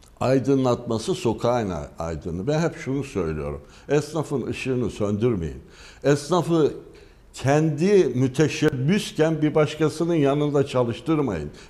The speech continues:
Bir düzenleme getirin. İki tane, e, kişi Türkiye'deki bütün sektörün, e, kaderiyle oynuyor.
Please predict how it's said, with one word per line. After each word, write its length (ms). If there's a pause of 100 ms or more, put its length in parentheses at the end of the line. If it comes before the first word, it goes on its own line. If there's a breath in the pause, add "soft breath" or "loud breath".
Bir 140
düzenleme 600
getirin. 460 (340 loud breath)
İki 280
tane, 440 (520 loud breath)
e, 400
kişi 460 (160)
Türkiye'deki 720
bütün 680 (200 loud breath)
sektörün, 760 (380 loud breath)
e, 360
kaderiyle 540
oynuyor. 440